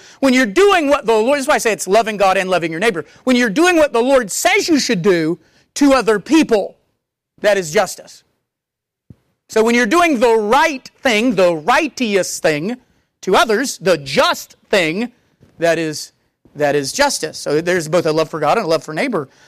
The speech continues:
in that, but it's not just when you do justice. He says, when we love kindness. I actually prefer the translation, uh, faithfulness or, or steadfast love, because it's a, it's a word you're gonna see repeated,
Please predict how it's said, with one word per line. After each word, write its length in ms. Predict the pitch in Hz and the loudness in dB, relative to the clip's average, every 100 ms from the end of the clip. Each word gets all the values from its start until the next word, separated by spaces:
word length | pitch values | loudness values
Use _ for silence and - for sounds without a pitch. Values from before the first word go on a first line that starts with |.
| _ - | _ -6
in 200 | 170 156 | -4 -2
that, 240 | 165 277 | -2 -2
but 80 | 160 | -6
it's 200 | 208 143 | -8 -4
not 140 | 247 | -2
just 160 | 214 - | -4 -6
when 80 | 185 | -6
you 100 | 156 | -6
do 120 | 151 | -8
justice. 480 | 123 143 - 339 - | -4 -4 -4 -8 -8
He 80 | |
says, 240 | - 170 - - - | -4 -4 -6 -12 -4
when 200 | 226 202 | -2 0
we 200 | 190 170 _ | 0 -2 _
love 540 | 180 190 208 208 185 - _ - | 0 2 2 0 -4 -14 _ -12
kindness. 500 | 190 196 214 320 - | -4 -2 0 -2 -4
I 80 | 160 | -12
actually 260 | - 190 | -8 -8
prefer 320 | - 180 190 | -8 -6 -4
the 100 | 185 | -4
translation, 640 | 175 190 160 180 - 175 170 - _ | -4 -6 -4 -4 -4 -8 -12 -18 _
uh, 240 | 156 156 156 | 0 0 0
faithfulness 800 | - 220 226 - 220 208 208 202 | -2 -2 -2 -2 -4 -2 -4 -6
or, 140 | 160 - | -10 -4
or 160 | 180 | -4
steadfast 540 | 160 185 156 151 143 185 | -2 -2 -2 -2 -4 0
love, 460 | 196 196 196 170 | 2 2 2 -2
because 320 | 156 175 165 160 | -12 -10 -10 -10
it's 140 | - | -10
a, 120 | 170 | -8
it's 140 | 170 180 | -8 -6
a 60 | |
word 180 | 175 180 | -6 -6
you're 60 | 180 | -6
gonna 120 | 175 | -10
see 120 | 196 | -10
repeated, 540 | 165 - 214 202 165 | -10 -10 -6 -2 -4